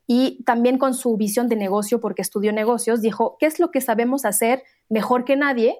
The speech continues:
y que alguien nos puede comprar?". O sea, literal, pensando como un emprendedor social. Entonces,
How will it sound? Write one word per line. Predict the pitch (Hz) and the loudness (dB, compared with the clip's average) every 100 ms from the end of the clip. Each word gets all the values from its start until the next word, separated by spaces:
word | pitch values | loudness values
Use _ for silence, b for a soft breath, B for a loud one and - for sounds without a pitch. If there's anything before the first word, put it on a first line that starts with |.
| _ _ | _ _
y | 208 | -6
que | 208 | 0
alguien | 240 262 247 277 | 2 2 2 -2
nos | 240 | -2
puede | - 214 220 | -2 -2 -2
comprar?". | 208 185 196 175 | -4 -6 -4 -4
O | - _ _ | -8 _ _
sea, | 214 | -4
literal, | 208 208 233 269 | -2 0 2 2
pensando | 240 208 233 240 | -2 -2 0 0
como | 233 220 | -2 -4
un | 202 | -4
emprendedor | 208 208 190 185 196 | -4 -4 -2 -2 -2
social. | 180 - - _ - | -4 -6 -6 _ -4
Entonces, | 208 208 247 233 254 262 | -2 0 0 4 2 2